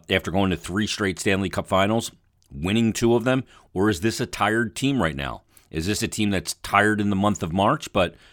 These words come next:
come playoff time when the chalice is, uh, available to be won and earned, the Stanley Cup, that they'll be able to get it going again? We shall see.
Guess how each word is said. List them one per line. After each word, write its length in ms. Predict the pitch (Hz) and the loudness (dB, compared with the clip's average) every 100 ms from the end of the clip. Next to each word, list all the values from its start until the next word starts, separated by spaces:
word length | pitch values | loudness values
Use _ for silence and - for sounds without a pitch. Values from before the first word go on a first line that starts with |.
| _ _ | _ _
come 240 | - 101 | -2 -2
playoff 400 | 82 107 107 110 | 0 2 4 4
time 320 | - 110 113 117 | 4 2 2 2
when 140 | 95 | 2
the 220 | 87 76 - - _ _ | 0 -4 -8 -20 _ _
chalice 520 | - 104 101 113 104 | 0 4 4 4 0
is, 220 | 104 92 95 | -2 -2 2
uh, 220 | 90 80 - _ _ _ _ | 2 2 -4 _ _ _ _
available 560 | 98 80 101 110 107 113 | -6 2 4 4 2 0
to 140 | 98 | -2
be 100 | 92 | -2
won 460 | 87 95 113 160 160 _ _ - | 0 2 2 2 -6 _ _ -8
and 120 | 90 | -6
earned, 420 | - 101 139 170 - - | 0 2 2 -2 -8 -12
the 80 | |
Stanley 340 | 78 113 104 98 | -4 0 0 2
Cup, 340 | - 156 165 _ _ _ _ - | 4 4 2 _ _ _ _ 2
that 280 | 98 107 - | 4 4 -2
they'll 200 | 90 107 | 2 2
be 140 | 92 | 4
able 160 | 104 98 | 2 2
to 80 | 101 | 0
get 160 | 92 | 0
it 80 | 101 | -2
going 280 | 90 139 113 | 0 2 2
again? 280 | 80 76 52 | 0 -4 -6
We 240 | 87 117 | -2 0
shall 340 | 139 - 113 110 | 0 -2 -4 -4
see. 400 | - 113 87 | -2 0 0